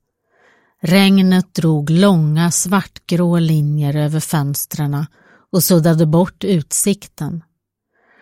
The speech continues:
Passagerarnas slöhet ekade tyst i kupén, där barn låg lutade mot sina föräldrar och sov.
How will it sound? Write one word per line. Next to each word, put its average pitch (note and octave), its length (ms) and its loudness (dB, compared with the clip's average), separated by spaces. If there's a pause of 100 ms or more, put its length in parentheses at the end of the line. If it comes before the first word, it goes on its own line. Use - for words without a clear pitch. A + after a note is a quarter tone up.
(220)
Passagerarnas F#3 1040 2
slöhet D#3+ 920 0 (360)
ekade F3 600 0
tyst - 440 -4
i D3+ 60 -4
kupén, D#3 680 -4 (480)
där F3+ 180 4
barn E3 520 4
låg E3+ 220 0
lutade F3 680 0
mot D3+ 340 0
sina D#3 320 0
föräldrar C#3+ 720 -2
och E3 220 -2
sov. D#3+ 460 -4